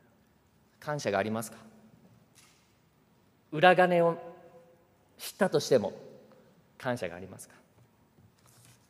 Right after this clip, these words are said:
私は最近こういうふうに感じます。教会って難しいなって思います。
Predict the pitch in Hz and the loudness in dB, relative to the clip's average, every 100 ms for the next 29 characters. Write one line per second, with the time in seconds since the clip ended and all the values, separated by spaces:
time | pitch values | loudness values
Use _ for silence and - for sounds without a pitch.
0 | _ _ _ _ _ _ _ _ _ _ | _ _ _ _ _ _ _ _ _ _
1 | _ _ _ _ _ _ _ _ _ _ | _ _ _ _ _ _ _ _ _ _
2 | _ _ _ _ - 185 208 202 190 190 | _ _ _ _ 2 4 6 6 6 4
3 | 185 175 180 170 131 110 110 104 - - | 0 0 0 -2 -4 -4 -6 -10 -18 -20
4 | - - _ _ _ _ _ _ _ _ | -20 -20 _ _ _ _ _ _ _ _
5 | _ _ _ _ _ _ _ _ _ _ | _ _ _ _ _ _ _ _ _ _
6 | _ - 190 190 196 196 180 170 170 185 | _ -4 -4 -2 -6 -4 -4 -4 -4 -6
7 | 220 185 147 - - 92 92 87 - | -6 -8 -10 -10 -12 -12 -12 -14 -20